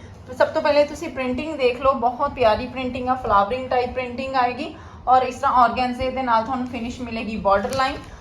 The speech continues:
ਔਰ ਤੁਸੀਂ ਇਸ ਦੀ ਨੈਕ ਲਾਈਨ ਦੇਖੋ ਪਹਿਲੇ, ਕਿੰਨਾ ਪਿਆਰਾ ਨੈਕ ਲਾਈਨ ਦਾ ਵਰਕ ਆ, ਠੀਕ ਹੈ।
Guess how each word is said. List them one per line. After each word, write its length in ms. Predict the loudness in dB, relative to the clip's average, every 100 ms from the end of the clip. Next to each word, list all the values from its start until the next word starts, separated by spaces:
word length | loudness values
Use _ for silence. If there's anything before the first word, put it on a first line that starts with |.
| -6 4
ਔਰ 140 | 4 4
ਤੁਸੀਂ 280 | -6 -4
ਇਸ 80 | -4
ਦੀ 120 | -4
ਨੈਕ 320 | 2 4 4 2
ਲਾਈਨ 240 | 0 0
ਦੇਖੋ 300 | -2 -2 0
ਪਹਿਲੇ, 260 | 0 0 -2
ਕਿੰਨਾ 400 | -2 0 6 6
ਪਿਆਰਾ 380 | 6 6 6 6
ਨੈਕ 260 | 2 -2
ਲਾਈਨ 200 | 0 0
ਦਾ 140 | 4 4
ਵਰਕ 360 | 4 0 -2
ਆ, 80 | -8 -8 -16 -10
ਠੀਕ 160 | -6
ਹੈ। 80 | -2